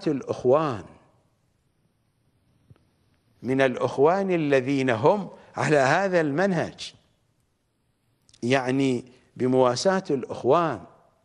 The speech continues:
وتواصوا بالحق، يعني بالإمامة، بإمامة الحجة بن الحسن، وتواصوا بالصبر، يعني في الفترة،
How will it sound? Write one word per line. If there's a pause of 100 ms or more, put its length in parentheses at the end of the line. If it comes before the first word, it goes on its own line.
(680)
وتواصوا
بالحق، (1080)
يعني (140)
بالإمامة، (640)
بإمامة
الحجة
بن
الحسن، (2000)
وتواصوا
بالصبر، (360)
يعني
في
الفترة،